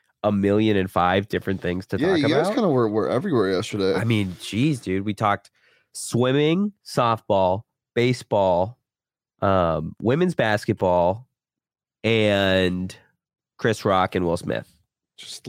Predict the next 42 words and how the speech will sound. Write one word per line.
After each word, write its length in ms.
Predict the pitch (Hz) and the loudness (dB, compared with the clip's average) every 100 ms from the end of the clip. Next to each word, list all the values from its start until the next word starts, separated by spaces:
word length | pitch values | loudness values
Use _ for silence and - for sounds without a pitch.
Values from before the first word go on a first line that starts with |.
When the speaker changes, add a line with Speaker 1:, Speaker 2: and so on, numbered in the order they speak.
| 104 | -6
Speaker 2:
just 240 | 110 - | -4 -2
a 60 | 117 | 0
lot. 520 | 113 117 165 120 - | 4 4 4 0 -2
Speaker 1:
Literally 540 | 110 120 135 131 127 | 0 2 4 4 2
everything. 580 | 85 90 80 - 71 50 - _ _ _ | 2 0 -2 -4 -8 -8 -18 _ _ _
Uh, 380 | 101 101 82 64 - _ _ _ | -2 0 -2 -6 -12 _ _ _
so 200 | - 131 | -2 0
I 100 | 123 | 2
figured 420 | 123 165 160 151 | 0 -2 -2 -2
today 320 | - 127 117 | -4 -4 -2
we 100 | 123 | -4
could 180 | 123 117 - - | -6 -6 -8 -20
spend 280 | - 117 | -2 0
a 40 | 113 | 2
little 200 | 113 107 | 2 2
bit 140 | 117 | 2
of 80 | 113 | 2
time 280 | - 107 110 | 2 2 2
on 120 | 113 | 0
football 460 | 127 101 85 82 92 | 0 -2 0 -2 -2
because 260 | 127 113 87 | 0 0 0
I 60 | |
know 200 | 87 85 | 0 0
Speaker 2:
Mm-hmm. 60 | 82 | -2
Speaker 1:
the 80 | - | -6
people 320 | - 98 101 | -8 -6 -4
love 220 | 87 87 | -2 -2
that. 260 | 95 78 92 _ - - _ | -4 -6 -8 _ -20 -20 _
Um, 340 | - 92 85 80 - | -2 0 2 -2 0
A 120 | 131 | 0
S 140 | 131 | 2
U 160 | 143 131 | 0 0
did 200 | 120 127 | 0 2
not 220 | 135 139 | 2 0
practice 420 | 127 113 - 127 | 0 0 -2 -8
today. 520 | - 123 113 87 82 | -4 -2 0 2 0
They 160 | 90 92 | 0 -2
practice 500 | - 92 90 92 92 - | 2 0 0 -4 -4 0
on 260 | 90 85 | 0 2
Wednesday 640 | 90 107 120 120 113 113 101 | 2 2 0 0 2 2 2
and 160 | 85 | -2
Friday. 720 | - - 104 104 90 82 80 | -4 0 2 4 2 2 -2